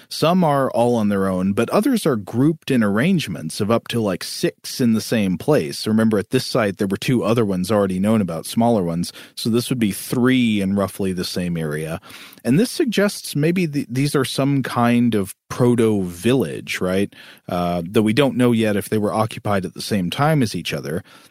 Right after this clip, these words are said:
But usually they were close to rivers, which would make sense for an actual settlement. So i-, it's hard to completely rule out the possibility that this was some type of shelter structure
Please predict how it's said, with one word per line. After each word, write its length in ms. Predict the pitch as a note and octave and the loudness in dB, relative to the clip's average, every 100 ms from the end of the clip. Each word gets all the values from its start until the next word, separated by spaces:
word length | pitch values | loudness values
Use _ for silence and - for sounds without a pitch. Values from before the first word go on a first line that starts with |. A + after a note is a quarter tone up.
| - | 0
But 140 | B2 | 0
usually 480 | A#2 A#2+ B2+ D3+ D3 | 2 2 2 2 0
they 120 | B2+ | 2
were 100 | B2+ | 0
close 320 | - A2+ A#2 - | 0 0 0 0
to 80 | |
rivers, 500 | A#2+ G2+ E2 F#2 A2+ | 0 0 0 -2 -2
which 200 | G#2 G2 | -4 -4
would 180 | G2 F2 | -6 -4
make 240 | G2 G2 - | -2 -2 -2
sense 320 | G2+ G2 - | -2 -2 -2
for 160 | - | -2
an 80 | G2 | 0
actual 420 | F#2 F#2 - A2 | 0 -2 -2 0
settlement. 560 | - - E2+ E2 F#2+ D3 - - - | 0 -2 -4 -2 -2 -2 -6 -20 0
So 240 | E3 D3+ C#3 | 2 2 0
i-, 40 | B2 | -8
it's 300 | A#2+ C3+ C#3 | -4 -4 0
hard 220 | F#3+ F#3+ | 0 2
to 80 | B2+ | 0
completely 580 | C#3+ A#2+ - D3+ B2 A#2+ | 0 0 2 0 0 -2
rule 360 | G#2+ A#2 A#2 | 2 2 2
out 160 | A2+ G#2 | 2 0
the 80 | G#2+ | -2
possibility 720 | A#2+ A2 - A#2 A2+ G2+ F#2+ | -2 0 0 2 2 0 -2
that 180 | G2+ G2 | -4 -4
this 200 | A2+ A2 | -4 -2
was 120 | G#2 | -4
some 480 | - - D3+ E3+ C#3 | -4 -2 0 0 0
type 360 | - B2 A#2 | 0 2 2
of 160 | A2 F#2+ | 0 -2
shelter 560 | - - A#2 - B2 | -2 0 -2 0 0
structure 720 | G#2 - A#2 G2 - A2 G2 | 0 0 0 0 0 0 0